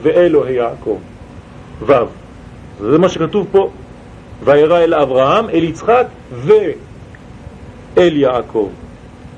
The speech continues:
זאת אומרת, הוו הזה מראה לנו שיש ליעקב כוח מיותר מאברהם ויצחק. יש לו את וו החיבור, שהוא בחיר שבאבות, בגלל שהוא תיקן כל מיני דברים, לא ניכנס עכשיו. אבל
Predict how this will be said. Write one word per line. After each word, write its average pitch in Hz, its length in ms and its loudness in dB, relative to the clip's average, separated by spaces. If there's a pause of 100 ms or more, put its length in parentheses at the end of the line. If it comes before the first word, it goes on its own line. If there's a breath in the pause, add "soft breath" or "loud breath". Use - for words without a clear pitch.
זאת 110 160 -12
אומרת, 147 280 2
הוו 131 460 -2
הזה 180 340 0 (680)
מראה 139 440 2
לנו 190 320 -2
שיש 175 540 -2
ליעקב 156 600 2 (260)
כוח 208 420 2
מיותר 175 720 0 (220)
מאברהם 143 640 0
ויצחק. 117 440 -8 (320)
יש 165 200 -2
לו 156 100 2
את 143 160 -4
וו 147 240 2
החיבור, 147 640 0 (320)
שהוא 165 200 -2
בחיר 165 360 0
שבאבות, 127 680 2 (340)
בגלל 208 260 0
שהוא 214 280 -8
תיקן 208 300 0 (160)
כל 196 140 2
מיני 175 200 -4
דברים, 139 320 -2
לא 190 120 2
ניכנס 156 360 -2
עכשיו. 107 260 -4 (2500)
אבל 165 540 2